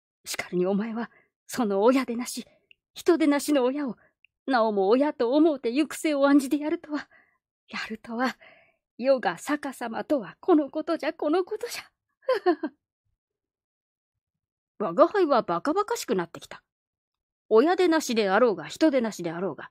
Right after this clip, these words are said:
長年一緒に暮らしてきたトトさんとカカさんがどこへ行ったかわからないとなれば、誰でも心配するに決まっている。極めて自然な当たり前のことでしかないのだ。大人というものは、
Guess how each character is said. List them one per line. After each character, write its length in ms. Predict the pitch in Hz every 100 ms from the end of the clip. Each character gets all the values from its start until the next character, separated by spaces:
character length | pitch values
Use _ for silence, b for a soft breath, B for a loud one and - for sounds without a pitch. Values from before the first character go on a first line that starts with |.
| _ _ _ _ _
長 340 | 202 190 220 254
年 220 | 247 233
一 60 | 240
緒 200 | - 277
に 140 | 262
暮 160 | 214 254
ら 40 |
し 80 | -
て 100 | 320
き 80 | -
た 160 | 175
ト 160 | - 330
ト 100 | 359
さ 140 | 226
ん 60 | 175
と 120 | 165
カ 120 | 214
カ 100 | 262
さ 120 | 294 208
ん 60 |
が 160 | 185 185 B B
ど 180 | 214 254
こ 160 | 247
へ 80 | 170
行 100 | 190
っ 20 |
た 140 | - 254
か 120 | 156
わ 140 | 156
か 100 | 190
ら 100 | 302
な 100 | 339
い 60 | 208
と 140 | -
な 100 | 147
れ 100 | 240
ば、 140 | 196 - b b -
誰 240 | 262 311
で 60 | 240
も 140 | 220
心 180 | 220 254
配 200 | 277 254
す 120 | 294
る 80 | 285
に 140 | 233
決 140 | - 180
ま 100 | 175
っ 60 |
て 120 | - 220
い 60 |
る。 160 | 220 - _ _ _ _ _
極 260 | - 208 175
め 100 | 151
て 120 | -
自 200 | - 180
然 220 | 196 202
な 140 | 190 175
当 60 |
た 120 | 254
り 80 | 262
前 200 | 262 254
の 100 | 262
こ 140 | 254 254
と 100 | 277
で 100 | 190
し 100 | -
か 120 | 127
な 160 | 156 247
い 40 |
の 100 | 185
だ。 160 | - - _ _ _ _ _ _ _ _ -
大 140 | 202
人 280 | 208 202 202
と 160 | 220
い 100 | 226
う 60 | 247
も 120 | 269
の 120 | 339
は、 220 | 339 208